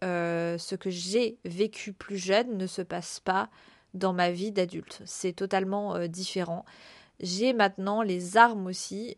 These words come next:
euh, contre le rejet, parce que c'est le cas. J'ai les armes contre l'humiliation, j'ai les armes contre les paroles blessantes.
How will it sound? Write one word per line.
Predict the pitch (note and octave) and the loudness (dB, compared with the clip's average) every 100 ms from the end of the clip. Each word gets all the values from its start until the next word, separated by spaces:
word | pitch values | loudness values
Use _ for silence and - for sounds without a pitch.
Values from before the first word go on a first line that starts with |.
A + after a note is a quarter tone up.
| - | -4
euh, | F3+ F3 F3 E3+ E3+ F3 F3 F#3 | -2 -2 -2 -4 -4 -6 -8 -10
contre | G#3+ G#3+ - F#3 F3 - - | -8 -8 -4 -4 -4 -6 -8
le | F3 | -6
rejet, | F3 F3+ F#3 A3+ B3 - - | -4 -2 0 0 0 -4 -8
parce | F3+ | -6
que | - | -6
c'est | F3 F3 | -6 -6
le | |
cas. | E3+ F#3 F3 - - - - - | 0 0 0 -6 -20 -20 -16 -8
J'ai | F3+ A3+ | 4 8
les | G#3+ F#3+ F#3 | 8 6 10
armes | A3+ A#3 G3 F3 G3 - | 12 12 8 -6 -8 -14
contre | - G3 - - F#3+ F3+ - | -8 -6 -6 -4 -2 -2 -4
l'humiliation, | F#3 F#3 F#3 F3+ F3+ - A#3 C4+ - | -4 -4 -2 0 0 -2 -6 -8 -8
j'ai | F#3 F#3+ | -2 0
les | F3+ G3 | 2 4
armes | A3+ G#3+ | 4 4
contre | G3+ F#3 F#3+ | -4 -8 -4
les | F3 | -4
paroles | E3 G3 G3 G3+ G3 | 2 4 6 4 2
blessantes. | F3 F3+ F3 - A#3+ - | 0 -2 -2 -4 -6 -12